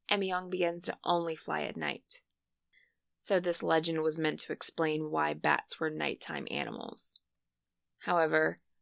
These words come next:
legends like this don't exactly help the bat's negative image among culture. Whether or not the bats already had a negative reputation before the legend, or if the legend caused it, either way,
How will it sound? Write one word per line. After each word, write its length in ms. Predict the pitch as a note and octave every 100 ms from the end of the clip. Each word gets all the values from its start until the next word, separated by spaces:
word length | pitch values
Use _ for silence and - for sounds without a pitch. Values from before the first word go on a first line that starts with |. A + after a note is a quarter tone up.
| _ _ _ -
legends 420 | F#3+ F3+ F3 F#3
like 200 | E3+ -
this 320 | E3 D#3+ -
don't 300 | - E3+ E3+
exactly 400 | E3+ E3 D#3+ D#3+
help 420 | D#3 - E3 D#3 _
the 80 | D#3
bat's 480 | D#3 D3+ - -
negative 460 | D#3+ D#3 D3+ D3+ D3+ - -
image 320 | D#3 D3+ D3
among 280 | D#3 D3 D#3
culture. 520 | D#3+ D3 - G1+ - - _ _ _ _
Whether 220 | E3 D#3+
or 60 | D#3+
not 300 | D#3+ - -
the 80 |
bats 580 | E3 E3+ D3+ D#3 - - -
already 220 | E3 D#3
had 420 | D#3 E3 D#3 D#3+ -
a 180 | - D#3
negative 480 | D#3+ D#3+ D#3 D#3 F3
reputation 580 | D#3+ D#3+ D#3 D3+ - D#3+
before 360 | D#3 - D#3+
the 80 | E3
legend, 480 | F3 E3+ F3+ G3+ G#3 -
or 320 | E3 D#3+ -
if 140 | D#3
the 80 | -
legend 340 | D#3 D3+ D3+ C#3+
caused 500 | - D#3+ D#3 D#3+ F3
it, 220 | F3+ - - - _ _ -
either 340 | F#3+ E3+ D#3
way, 580 | D#3 D#3 D3 D3 D#3 F3